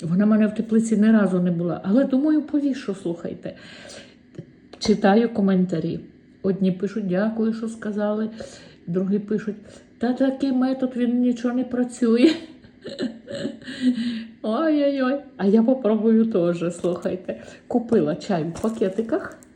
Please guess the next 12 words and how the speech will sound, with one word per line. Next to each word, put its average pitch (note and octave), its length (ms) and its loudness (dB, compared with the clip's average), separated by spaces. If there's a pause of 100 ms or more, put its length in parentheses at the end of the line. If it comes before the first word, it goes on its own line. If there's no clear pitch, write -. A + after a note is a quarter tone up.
(120)
Де F3 140 -4
тут F3 200 -10
намальовано? D#3+ 580 0
Он, E3 180 -2
бачите, G3 360 -6
в D3 40 -4
пакетиках. - 680 -4 (480)
Купила C4 500 4
йоду B3+ 400 4
аж - 260 -6
чотири F3+ 300 0
бутилочки. F3 800 0